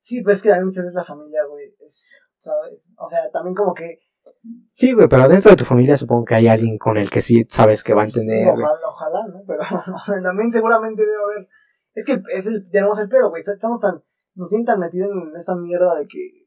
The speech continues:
Speaker 1: pues, todo lo que estamos hablando, ¿no? En, al final fomentar que no es nada, que no es nada grave o que también tuviste la culpa.
Speaker 2: No, al
Speaker 1: O que
Speaker 2: contrario, güey.
Speaker 1: No, digo, es, ya sé, güey, pero está, está mal porque al final mucha gente tiene esa creencia y muchas familias, güey, porque
Speaker 2: Sí,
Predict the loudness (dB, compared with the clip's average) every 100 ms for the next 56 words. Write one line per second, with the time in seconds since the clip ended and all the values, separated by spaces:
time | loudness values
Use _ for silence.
0 | _ _ _ -20 -16 -2 -2 -2 -4 -4
1 | -2 -2 -4 -8 -14 -12 -12 -14 -8 -8
2 | -6 -4 -4 -6 _ _ _ -6 -4 0
3 | -2 0 -2 -4 -8 -8 -6 -6 -6 -10
4 | _ -20 -18 -10 -6 -2 -2 4 6 8
5 | 6 2 -4 -10 -14 -16 -16 -12 -6 -4
6 | -4 -4 -4 -6 -10 -4 2 4 6 6
7 | 4 0 2 4 4 6 4 2 -6 0
8 | 4 6 6 2 -2 4 6 6 4 -2
9 | -2 -2 2 0 0 -2 0 -2 -2 -4
10 | -4 0 2 2 0 -4 -4 -10 -8 -6
11 | -6 -2 0 2 2 2 0 -2 -8 -6
12 | -4 -4 -6 -10 -2 6 8 6